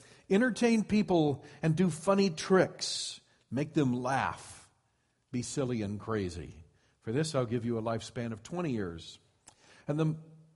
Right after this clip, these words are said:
monkey thought about that in a minute and said, "Hmm,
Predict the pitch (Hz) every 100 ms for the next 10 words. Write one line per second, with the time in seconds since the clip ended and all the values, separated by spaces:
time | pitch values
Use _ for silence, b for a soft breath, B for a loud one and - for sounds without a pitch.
0 | _ _ - 165 170 139 156 151 135 135
1 | 131 123 107 101 113 123 - 85 _ _
2 | _ _ _ - 107 98 95 113